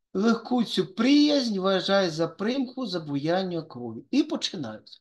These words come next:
Тобто, ми розуміємо, що, значить, е, мова була, значить, в тому числі, перш за все, значить, про стосунки між Офелією і Гамлетом.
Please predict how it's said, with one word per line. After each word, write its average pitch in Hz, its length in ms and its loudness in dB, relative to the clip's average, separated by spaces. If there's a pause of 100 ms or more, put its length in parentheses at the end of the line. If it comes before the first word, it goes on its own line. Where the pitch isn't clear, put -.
Тобто, - 340 -2 (600)
ми 247 280 6
розуміємо, 151 720 2
що, 180 180 -10
значить, 190 720 -12
е, 147 280 -12 (540)
мова 294 420 8
була, 240 480 4
значить, 226 600 -4
в 165 200 -4
тому 202 280 -4
числі, 202 360 -10
перш 190 220 -2
за 185 120 -6
все, 202 320 -6
значить, 180 340 -12
про 160 100 -6
стосунки 185 560 -8
між 175 180 -6
Офелією 202 420 -4
і 170 40 4
Гамлетом. 160 480 0